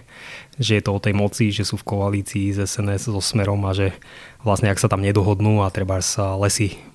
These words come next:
patrili S N S, ako keby podľa toho rozdelenia, tak je asi veľmi naivné očakávať, že minister životného prostredia niečo zásadné zmení.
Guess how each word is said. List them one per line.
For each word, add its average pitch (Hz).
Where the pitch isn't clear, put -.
patrili 101
S 107
N 113
S, -
ako 104
keby 117
podľa 110
toho 107
rozdelenia, 113
tak 107
je 104
asi 101
veľmi 104
naivné 101
očakávať, 101
že 101
minister 101
životného 101
prostredia 101
niečo 101
zásadné 104
zmení. 113